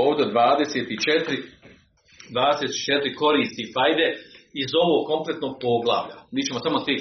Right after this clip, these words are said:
koristi da se, da se pročitaju i, znači, onima, ne vjerujem da treba neko posebno tumačenje, jer se one razumiju iz ostalih tekstova i time ćemo završiti ovaj, ovo današnje predavanje. Samo da, da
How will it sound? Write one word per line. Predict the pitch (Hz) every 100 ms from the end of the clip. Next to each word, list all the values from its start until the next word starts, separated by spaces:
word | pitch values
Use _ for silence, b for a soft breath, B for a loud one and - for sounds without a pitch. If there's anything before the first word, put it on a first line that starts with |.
| -
koristi | 120 -
da | 104
se, | 110 -
da | 104
se | - 98
pročitaju | 101 139 147 165 160 160 B B B 139
i, | 123 123
znači, | 120 117 139 143
onima, | 147 139 120 - 123 123 131 123
ne | 135
vjerujem | 139 120
da | -
treba | 131 127
neko | 127 117 127
posebno | 139 143 110 92
tumačenje, | 110 123 117 131
jer | 120
se | 139
one | 147 120
razumiju | 123 143 127
iz | 120
ostalih | 123 127 117 -
tekstova | 123 - 156
i | 120
time | 123 127
ćemo | 120 104
završiti | 104 107 113 98 98
ovaj, | 98 92 B B B 117
ovo | 107 107
današnje | 113 110
predavanje. | 95 101 104
Samo | 104 95
da, | 117
da | 117